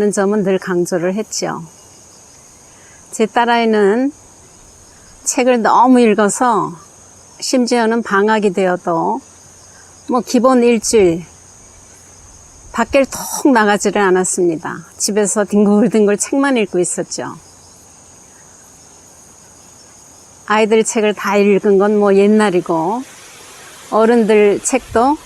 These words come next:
찾아서 읽기 시작했어요. 그럼 제가 발로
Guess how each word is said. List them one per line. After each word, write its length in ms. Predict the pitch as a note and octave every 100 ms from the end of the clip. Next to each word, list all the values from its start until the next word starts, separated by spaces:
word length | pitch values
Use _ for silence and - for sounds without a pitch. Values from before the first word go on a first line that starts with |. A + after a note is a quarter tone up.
| - - -
찾아서 440 | - A#3+ A3+ A#3
읽기 240 | G#3+ F3+ G#3+
시작했어요. 960 | - A#3 - F#3 - F3+ F#3+ G3 D3 D#3+ - - - - - - - - - - - - - - - - - - -
그럼 220 | - A3+ G3+
제가 260 | G#3+ G#3
발로 600 | F3+ G#3 G3+ G3+ F#3+ F3